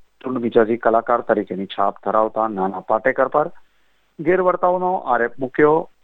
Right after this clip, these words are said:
ત્યારે શરૂઆતમાં તો કોઈએ થોડા વર્ષ પહેલાના એ કિસ્સાને બહુ ગંભીરતાથી લીધો નહોતો, પરંતુ જોત જોતામાં રૂપેરી પડદાની ઝાંક જમાળ પાછળ ચાલતા અભદ્ર બનાવોની પોલમપોલ બહાર આવતી ગઈ.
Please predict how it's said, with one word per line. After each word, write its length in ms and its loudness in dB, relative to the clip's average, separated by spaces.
ત્યારે 240 2
શરૂઆતમાં 500 0
તો 100 0
કોઈએ 280 2
થોડા 240 2
વર્ષ 180 2
પહેલાના 500 0
એ 60 -6
કિસ્સાને 440 -2
બહુ 140 2
ગંભીરતાથી 580 -4
લીધો 260 0
નહોતો, 400 0
પરંતુ 300 -6
જોત 320 0
જોતામાં 440 2
રૂપેરી 340 0
પડદાની 460 0
ઝાંક 360 -2
જમાળ 240 2
પાછળ 380 0
ચાલતા 460 0
અભદ્ર 380 2
બનાવોની 480 0
પોલમપોલ 540 0
બહાર 320 2
આવતી 460 0
ગઈ. 280 2